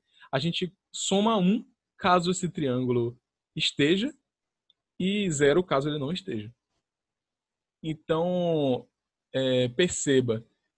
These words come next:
que, é, assim, e aí, como é que a gente faz isso? A nossa, a gente define nossas funções indicadoras, certo? É,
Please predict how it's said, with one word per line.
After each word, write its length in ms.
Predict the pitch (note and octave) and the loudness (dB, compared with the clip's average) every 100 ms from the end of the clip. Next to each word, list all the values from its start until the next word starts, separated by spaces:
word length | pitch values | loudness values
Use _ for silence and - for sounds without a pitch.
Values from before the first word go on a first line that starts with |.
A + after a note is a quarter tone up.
| _ | _
que, 540 | - D#3 C#3 B2 A2 - _ _ _ _ | -4 -2 0 0 -2 -12 _ _ _ _
é, 800 | B2 A#2+ A#2 A2+ A2 A2+ A2+ - - _ _ _ _ _ _ _ _ _ _ | -2 0 0 0 -2 -2 -4 -8 -16 _ _ _ _ _ _ _ _ _ _
assim, 280 | D3+ D#3+ C#3 | -6 -4 -4
e 120 | C3 | 2
aí, 220 | C#3 D3 - _ - - - - - C3 | 4 4 -2 _ -20 -14 -12 -12 -14 -12
como 160 | E3 | -4
é 60 | D#3 | -4
que 80 | E3 | -2
a 20 | |
gente 120 | D3+ | -4
faz 220 | F3+ D#3+ | 0 0
isso? 240 | B2+ A#2 B2 | 0 -4 -4
A 60 | |
nossa, 300 | B2 C3+ C3+ C#3+ C3+ | -2 -2 -2 -2 -2
a 40 | B2+ | -2
gente 160 | C#3 | -4
define 280 | D#3 D3 D#3 | -6 -4 -6
nossas 300 | D#3 D#3 E3 | -4 -6 -8
funções 320 | - D#3+ D#3 | -8 -6 -6
indicadoras, 640 | D#3 D#3+ G3 A3 E3 A#2+ A#2 | -6 -6 -4 -2 0 0 0
certo? 320 | B2+ E3 - _ _ _ _ _ _ _ _ _ | -2 -2 -8 _ _ _ _ _ _ _ _ _
É, 880 | C3+ C3 B2+ B2 A#2+ A#2 A2+ A2+ | -2 2 2 2 2 0 -2 -6